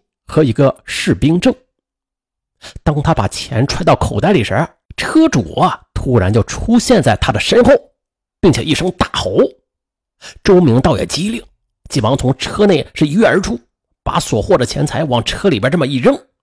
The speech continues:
啊，甩下一句：“呃，还给你。”然后就钻到了自己的汽车，发动引擎就逃走了。可是这回有所不同，啊，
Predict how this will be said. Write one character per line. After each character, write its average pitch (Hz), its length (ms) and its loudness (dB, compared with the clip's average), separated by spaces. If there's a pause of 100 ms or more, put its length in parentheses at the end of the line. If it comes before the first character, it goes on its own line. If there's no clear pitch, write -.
(120)
啊， - 80 -8
甩 113 200 -2
下 151 120 0
一 131 80 -2
句 214 120 -2 (220)
：“呃， 185 160 0
还 285 260 2
给 269 60 0
你。” 196 160 -4 (760)
然 101 140 0
后 - 340 -2
就 107 120 2
钻 196 280 2
到 156 80 2
了 190 120 0
自 262 180 0
己 120 80 -4
的 - 80 -4
汽 196 140 -6
车， - 180 -10 (140)
发 - 260 -2
动 156 160 2
引 98 140 -2
擎 - 280 -8 (280)
就 117 140 -2
逃 - 260 -2
走 - 160 -8
了。 - 100 -20 (1300)
可 147 120 0
是 180 120 4
这 180 260 4
回 147 160 2
有 165 140 6
所 139 120 2
不 160 120 2
同， 208 360 -2 (440)
啊， - 180 -20